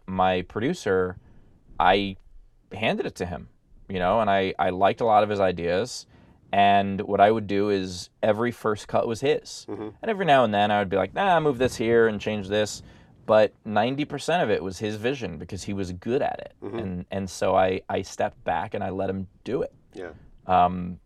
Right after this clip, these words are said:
Speaker 1: but, you know, I let him do the job I hired him for.
Speaker 2: Mm-hmm.
Speaker 1: Otherwise, why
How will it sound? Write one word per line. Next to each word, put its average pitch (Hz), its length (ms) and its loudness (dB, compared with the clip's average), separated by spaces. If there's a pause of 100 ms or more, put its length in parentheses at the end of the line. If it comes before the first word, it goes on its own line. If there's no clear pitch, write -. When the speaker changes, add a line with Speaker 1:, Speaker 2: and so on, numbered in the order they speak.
Speaker 1:
but, - 120 -8
you 90 80 -6
know, 92 80 0
I 92 80 2
let 95 220 4
him 104 100 0
do 98 120 -4
the 98 100 -2
job 90 440 2
I 90 80 -2
hired 95 300 0
him 69 140 -10
for. - 320 -18 (180)
Speaker 2:
Mm-hmm. 98 200 -14
Speaker 1:
Otherwise, 92 340 0
why 85 380 -2